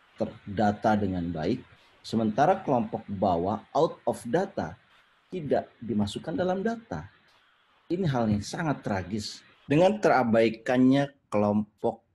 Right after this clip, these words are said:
bawah dalam penanganan covid, ini akan berbahaya. Karena kelompok bawah akan menjadi sumber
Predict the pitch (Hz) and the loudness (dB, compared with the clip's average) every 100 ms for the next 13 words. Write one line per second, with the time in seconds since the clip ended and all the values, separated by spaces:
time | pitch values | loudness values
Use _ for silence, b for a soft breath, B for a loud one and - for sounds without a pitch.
0 | _ 87 87 80 78 90 85 - 85 82 | _ -6 -4 -4 -4 -4 -6 -10 -10 -8
1 | 78 - 85 85 85 82 85 - - 131 | -8 -4 -4 -2 -2 -4 -6 -12 -4 -4
2 | 131 - 80 71 - - _ _ - - | -4 -10 -12 -12 -20 -20 _ _ -20 -10
3 | 117 123 110 110 101 92 87 92 92 73 | 0 2 2 0 0 0 -2 -2 -4 -6
4 | - B B B B - 127 160 160 160 | -12 B B B B -4 -2 2 0 0
5 | 123 117 107 117 110 120 95 - 98 95 | 0 0 0 2 2 0 -4 -4 -4 -4
6 | 90 113 127 135 131 - 98 90 87 | -2 -2 0 -2 -2 -4 -4 -4 -8